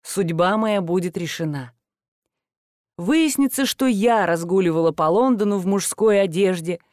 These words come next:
что скорбела по погибшей возлюбленной. Я не увижу завершения суда.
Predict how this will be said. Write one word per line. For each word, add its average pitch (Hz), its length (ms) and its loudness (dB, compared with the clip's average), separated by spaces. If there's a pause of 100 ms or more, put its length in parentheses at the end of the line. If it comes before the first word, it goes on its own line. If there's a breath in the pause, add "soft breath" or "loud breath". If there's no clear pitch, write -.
(240 soft breath)
что - 220 -2
скорбела 269 540 0
по 165 120 -6
погибшей 170 520 -2
возлюбленной. 214 1040 0 (520)
Я 349 220 0
не 330 140 2
увижу 294 480 0
завершения 175 720 0
суда. 165 480 -4